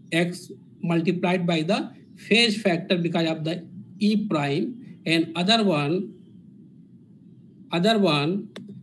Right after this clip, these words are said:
because of the first factor phi E x, first eigenstate. And if you take the linear combination of these two, that is also a solution of the time-dependent Schrodinger equation. Now you calculate the probability density. What will happen?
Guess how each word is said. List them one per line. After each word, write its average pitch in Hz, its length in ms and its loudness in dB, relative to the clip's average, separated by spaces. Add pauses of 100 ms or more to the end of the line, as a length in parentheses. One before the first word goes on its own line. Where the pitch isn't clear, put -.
(140)
because 175 320 4
of 156 220 2
the 240 320 0 (1900)
first 208 280 2
factor 190 440 2 (160)
phi 165 300 2
E 175 200 4
x, 170 280 0 (320)
first 208 240 0
eigenstate. 160 880 -2 (160)
And 165 160 0
if 165 80 0
you 185 80 0
take 233 240 -2
the 247 80 2
linear 208 360 4
combination 185 420 -2
of 165 200 -2
these 170 380 -2
two, 233 480 2 (240)
that 175 300 0
is 226 200 -2
also 196 360 0
a 202 180 2
solution 175 400 0
of 147 180 -2
the 226 100 2 (100)
time-dependent 170 800 0
Schrodinger 147 440 -2
equation. 143 340 -4
Now 254 120 2
you 269 160 0
calculate 214 400 0
the 202 60 0
probability 190 480 -2
density. 180 560 -2
What 196 200 -2
will 233 140 -2
happen? 196 640 -6